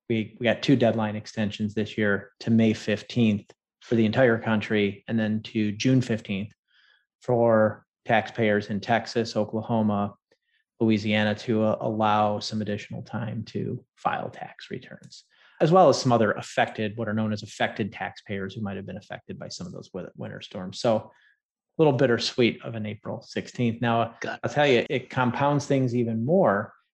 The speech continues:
Speaker 1: that this is also a time that we do a lot of tax planning, especially for our individual clients, to help them understand what next year's tax liability might be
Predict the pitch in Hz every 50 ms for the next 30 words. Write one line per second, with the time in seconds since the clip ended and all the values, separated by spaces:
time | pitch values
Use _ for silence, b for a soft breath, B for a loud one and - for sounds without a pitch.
0 | _ - - 117 - 120 117 - 117 113 - - 143 165 208 226 - - 110 101
1 | 101 98 - - - 80 - - 120 - _ _ _ _ - 113 117 117 120 113
2 | 107 107 104 101 101 - - 98 - - - - - - 180 180 139 - - -
3 | - - 110 107 - - 113 110 - - 113 104 107 107 107 98 101 117 127 127
4 | 123 - 104 92 - - - - - - - - _ - - - _ _ _ _
5 | _ _ _ _ - - 117 107 120 113 107 113 - 117 110 107 107 107 101 104
6 | 101 - - - 107 98 98 101 98 95 - - 101 98 92 - - _ _ _
7 | _ _ _ - 120 120 120 - - 95 85 82 - - 98 101 - - - 95
8 | 98 98 101 98 98 101 98 98 - - 101 120 - _ _ _ - - 90 -
9 | - - - - - - -